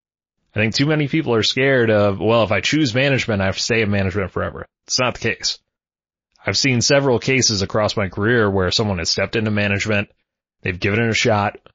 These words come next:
six to eight months in, they're like, "I, I hate this. Like, <laughs> I, I do not want to do this at all." And so they're able to back up into a senior role. It's a little awkward initially, sure. But at the same time, it's better to know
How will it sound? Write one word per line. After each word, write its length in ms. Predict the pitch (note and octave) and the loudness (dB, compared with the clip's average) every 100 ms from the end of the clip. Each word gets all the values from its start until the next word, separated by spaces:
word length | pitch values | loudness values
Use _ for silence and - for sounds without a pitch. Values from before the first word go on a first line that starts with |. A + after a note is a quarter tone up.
| _ | _
six 440 | - - A#2 - - | -2 0 0 0 0
to 60 | |
eight 200 | G#2+ G#2+ | 0 0
months 240 | A2 A2 A#2+ | -2 -2 0
in, 140 | G#2 | 0
they're 120 | G2 | 2
like, 200 | G2 F2 | 0 0
"I, 360 | F#2 F#2+ F#2 E2+ - _ _ - _ - | -2 -2 0 -2 -8 _ _ -20 _ -4
I 160 | G#2 | -4
hate 280 | F2+ G2+ - | 0 -2 -4
this. 400 | F2 E2 - - _ - | -8 -4 -4 -6 _ -4
Like, 140 | F2+ | 2
<laughs> 460 | - G3+ - - - | 2 2 -4 -4 -4
I, 340 | C3+ - D3+ - - | -4 -2 -2 -2 -2
I 120 | C#3+ | 0
do 140 | C3+ | 2
not 300 | A2+ A#2 A#2+ | 0 0 0
want 240 | A#2+ A2+ G#2+ | 0 -2 -2
to 60 | |
do 80 | A2+ | 0
this 200 | A2 G2 | 0 -2
at 80 | F#2+ | -2
all." 320 | G2+ G#2 - _ - - _ _ _ _ - | -2 -4 -8 _ -20 -20 _ _ _ _ -4
And 200 | G#2 G#2 | -2 0
so 180 | A#2 G#2 | 2 4
they're 160 | G#2+ | 4
able 160 | A2+ A2 | 2 0
to 40 | |
back 320 | F#2+ F#2 F#2+ G#2+ | 0 0 0 0
up 300 | G2+ - A2+ | 0 0 -4
into 280 | G2+ G#2 | -2 -2
a 80 | F#2 | -2
senior 300 | F2+ G2 F2 | -2 -4 -4
role. 360 | E2 G2 D3 A4 G4 | -2 0 0 -2 -4
It's 260 | D#4 - | -4 -2
a 60 | - | 0
little 260 | G3+ F#3 B2+ | 0 2 2
awkward 540 | A2+ A2 A2+ B2+ D3 _ - | 2 2 0 0 -4 _ -6
initially, 540 | A2+ D#3 G2 F#2+ E3+ | -2 0 0 -2 -2
sure. 460 | - - - E2+ - _ _ _ _ - | -2 -2 -2 -6 -10 _ _ _ _ -6
But 420 | D#3+ F3 G#2+ - - | 0 2 2 -2 -8
at 100 | A#2+ | -6
the 60 | A2+ | -2
same 220 | - B2+ | 0 0
time, 420 | G2+ E3 B2+ G#2 | 0 0 0 0
it's 160 | G2+ F#2+ | -2 -4
better 260 | G#2+ C#3+ C3+ | -2 -2 -2
to 140 | G#2+ | -2
know 560 | G2+ G#2+ C#3+ F#2+ F2 | 0 0 2 0 -2